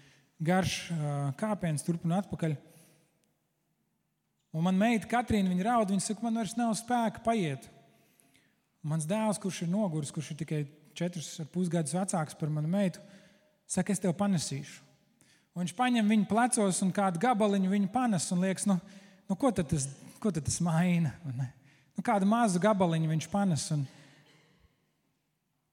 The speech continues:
bet tas izmainīja Katrīnas skatījumu uz ceļu. Un viņi bija priecīgi atkal, un viņi varēja sev pārvarēt, un varēja viņi iet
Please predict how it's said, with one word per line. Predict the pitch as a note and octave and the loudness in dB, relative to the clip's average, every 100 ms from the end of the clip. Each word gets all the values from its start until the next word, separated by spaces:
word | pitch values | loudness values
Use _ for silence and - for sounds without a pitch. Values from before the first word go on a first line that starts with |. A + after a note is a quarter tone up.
| _ _ _ | _ _ _
bet | - D#3 | -14 -6
tas | G3 F#3+ | -4 0
izmainīja | A3+ G3+ F#3 D#3+ D3 D3 C#3 - | 0 2 0 0 -2 -4 -6 -10
Katrīnas | - F3 F#3 D#3+ C#3 B2+ - - G#3+ G3 G#3 G#3 | -8 -6 -4 -4 -4 -6 -10 -12 -18 -16 -14 -10
skatījumu | - A3+ A3 D#3+ C3 | -6 -6 -4 -6 -6
uz | C3 - | -8 -8
ceļu. | F#3+ F#3 B2 - _ _ _ _ _ _ _ _ _ - | -8 -8 -10 -16 _ _ _ _ _ _ _ _ _ 0
Un | F3+ | 4
viņi | G3+ | 6
bija | G#3 G#3 | 4 4
priecīgi | C4+ B3+ G#3+ F3+ F#3+ | 2 4 2 0 0
atkal, | G3 G3+ | 0 0
un | F3+ F#3+ | 2 2
viņi | F#3 | 2
varēja | G#3 G3+ - | 2 2 0
sev | F#3+ | -2
pārvarēt, | - F#3 G#3+ G3+ F#3+ F3+ | -4 -4 -2 0 0 2
un | F#3 | 2
varēja | F#3+ G3 F3+ | 2 0 0
viņi | F3+ F#3 | 0 0
iet | F#3+ | -2